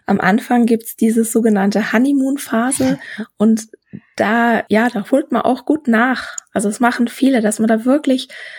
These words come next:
Speaker 1: sehr, sehr gut nachholt, weil plötzlich ist man in diesem Schra-, Schlaraffenland, wo dann alles erlaubt ist und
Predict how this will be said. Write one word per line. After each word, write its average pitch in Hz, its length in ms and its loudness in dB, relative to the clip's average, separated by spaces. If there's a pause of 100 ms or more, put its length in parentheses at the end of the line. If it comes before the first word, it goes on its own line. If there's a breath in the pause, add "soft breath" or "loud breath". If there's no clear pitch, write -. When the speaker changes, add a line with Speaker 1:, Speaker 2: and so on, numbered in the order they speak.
(420 loud breath)
Speaker 1:
sehr, 254 280 0
sehr 240 140 0
gut 240 220 -4
nachholt, 226 640 0
weil 214 240 2 (280 loud breath)
plötzlich 247 400 0
ist 254 120 -4
man 247 60 2
in 233 60 4
diesem 240 180 0
Schra-, - 320 -4
Schlaraffenland, 226 1000 2
wo 233 80 2
dann 233 200 2
alles 254 360 0
erlaubt 214 540 0
ist - 420 0
und 220 440 2